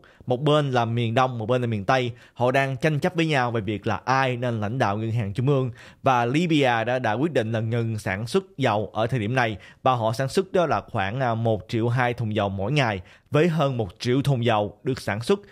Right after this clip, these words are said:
để mà xuất khẩu ra thị trường các bạn. Có nghĩa là họ chủ yếu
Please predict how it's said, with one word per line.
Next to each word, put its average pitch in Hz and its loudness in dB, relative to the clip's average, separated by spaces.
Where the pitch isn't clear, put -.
để 117 2
mà 110 -4
xuất 175 -6
khẩu - 0
ra 120 -2
thị 107 -4
trường 117 0
các 139 -2
bạn. 104 0
Có 143 -2
nghĩa 123 0
là 113 2
họ 101 -2
chủ 127 -2
yếu 143 2